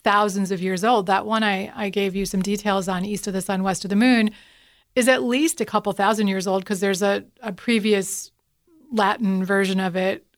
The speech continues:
called Cupid and Psyche that was published in the second century. And maybe they go even farther back.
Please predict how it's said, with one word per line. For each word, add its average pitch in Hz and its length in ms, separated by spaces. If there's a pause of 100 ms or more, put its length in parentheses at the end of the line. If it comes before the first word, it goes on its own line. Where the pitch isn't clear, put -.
called 185 420
Cupid 202 320
and 180 140
Psyche 196 580 (480)
that 202 180
was 196 140
published 185 400
in 190 40
the 185 80
second 190 320
century. 196 560 (440)
And 262 280
maybe 359 260
they 349 160
go 294 220
even 254 260
farther 214 340
back. 208 400